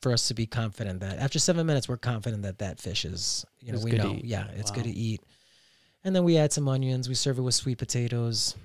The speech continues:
Speaker 1: Um, at the new spot, we're gonna start, um, sourcing Peruvian corn, which is traditionally,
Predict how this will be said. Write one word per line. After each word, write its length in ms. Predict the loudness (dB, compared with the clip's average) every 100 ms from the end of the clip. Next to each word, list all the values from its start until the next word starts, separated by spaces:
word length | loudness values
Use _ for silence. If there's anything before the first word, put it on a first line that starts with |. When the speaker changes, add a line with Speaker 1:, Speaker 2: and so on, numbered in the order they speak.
| -20 _ _ -4
Speaker 1:
Um, 240 | -2 0
at 120 | 0
the 60 | 0
new 200 | 0 2
spot, 340 | 2 2 -2
we're 120 | -4
gonna 160 | -8 -4
start, 340 | -2 0 -2 -4 _ -20 _
um, 120 | -8 -4
sourcing 480 | 0 0 0 0
Peruvian 400 | 0 2 -2 -4
corn, 420 | -2 -2 0 -2 -6 _ _ _ _ _ -20 _ _
which 240 | -10 -2 0
is 320 | 2 0 -2 _ -4
traditionally, 520 | -2 2 2 0